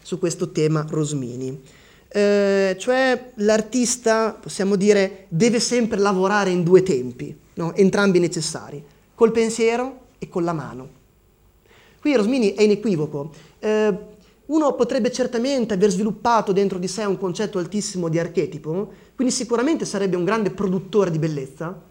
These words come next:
ma non sarebbe un artista, se non avesse la capacità tecnica, materiale, di realizzare sensibilmente nel mondo questo ideale. Dicevo, l'artista lavora col pensiero e con la mano,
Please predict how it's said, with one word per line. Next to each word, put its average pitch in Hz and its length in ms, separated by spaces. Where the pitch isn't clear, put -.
ma 202 120
non 220 120
sarebbe 208 300
un 185 80
artista, 180 480
se - 160
non 190 140
avesse 185 280
la 170 120
capacità 175 500
tecnica, 175 640
materiale, 170 840
di 185 200
realizzare 202 600
sensibilmente 160 920
nel 185 120
mondo 156 640
questo 165 600
ideale. 143 640
Dicevo, 240 320
l'artista 220 420
lavora 202 380
col 220 220
pensiero 247 600
e 214 100
con 226 140
la 214 100
mano, 143 540